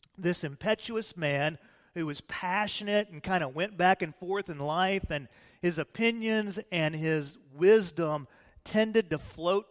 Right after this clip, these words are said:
with the winds of opinion. And Jesus looked at him and said, "I'm going to turn this man Simon into Peter. I'm gonna turn him into a rock of a man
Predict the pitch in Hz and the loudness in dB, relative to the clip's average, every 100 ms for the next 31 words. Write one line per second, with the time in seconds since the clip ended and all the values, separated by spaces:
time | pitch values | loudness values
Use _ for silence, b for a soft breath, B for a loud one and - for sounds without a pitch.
0 | - 220 165 - 135 143 170 180 156 143 | -14 -8 -8 -6 -6 0 0 0 -4 -8
1 | 135 - 170 185 202 196 - _ _ _ | -8 -8 -8 -8 -12 -14 -18 _ _ _
2 | _ _ _ _ _ - 156 - _ _ | _ _ _ _ _ -6 -6 -8 _ _
3 | - - 220 262 240 233 - 196 - 170 | -14 -6 -2 -2 -2 -4 -4 -4 0 -2
4 | 143 151 147 143 - 143 - B B - | 0 -4 -4 -6 0 0 -2 B B 2
5 | 175 247 254 233 226 190 - - 196 180 | 4 4 0 -6 -4 -6 -6 -6 -4 -4
6 | 170 170 - 156 147 135 - 185 147 143 | -4 -6 -6 -4 -4 -4 -6 -4 -4 -6
7 | 123 120 117 - b b b b - 135 | -6 -8 -10 -20 b b b b -14 -12
8 | 120 - - 123 107 - - _ B B | -12 -14 -10 -10 -10 -16 -20 _ B B
9 | B - 180 226 185 165 190 190 175 175 | B 0 0 0 -4 -4 -6 -4 -4 -2
10 | 165 151 175 151 151 139 - 120 107 107 | -2 -4 -8 -10 -8 -10 -8 -10 -12 -12
11 | 143 160 151 - - - 123 120 127 131 | -8 -8 -8 -12 -20 -16 -14 -14 -12 -10
12 | 123 120 117 | -8 -10 -12